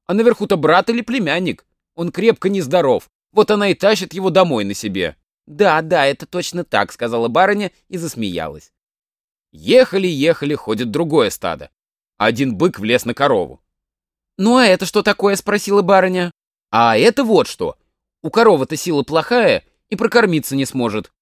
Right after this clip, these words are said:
Кругом себя корм объела и траву общипала. Вот бык и попихивает её на свежую травку».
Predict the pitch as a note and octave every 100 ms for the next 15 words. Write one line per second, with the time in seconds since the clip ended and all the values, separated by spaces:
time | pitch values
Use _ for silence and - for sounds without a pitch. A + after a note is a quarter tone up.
0 | _ _ _ - F#3+ G#3 F#3 F3 F#3+ -
1 | F3+ F#3 D#3+ G3 A#3 F3+ B2+ D3 F3 A3
2 | - E3+ A2 F#2+ F2 - _ _ _ A2+
3 | B2 F2+ E3+ A#3 D#3 - A#3 - D3 C3+
4 | C3+ B2 - D3+ D#3 G#3+ - C#3 - D2+